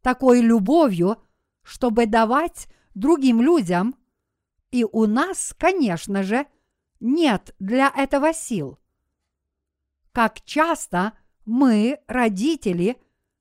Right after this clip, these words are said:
оказывались бессильными – исполнить просьбы наших любимых детей,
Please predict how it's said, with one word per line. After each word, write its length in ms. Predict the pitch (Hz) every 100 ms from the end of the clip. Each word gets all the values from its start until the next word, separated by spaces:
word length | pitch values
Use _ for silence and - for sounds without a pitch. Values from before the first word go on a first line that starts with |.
| _ _
оказывались 1120 | 240 - 285 302 262 262 262 254 254 - - _ _ _ -
бессильными – 1200 | 180 247 233 - - 311 294 202 180 185 220 - _ _ _ _ _
исполнить 840 | 254 - - 277 269 254 254 - -
просьбы 680 | 254 311 359 247 294 285 - _ _ _ -
наших 800 | 202 226 294 330 - 311 - _ _ _
любимых 640 | 214 330 349 226 208 214 208
детей, 680 | 277 302 220 170 202 -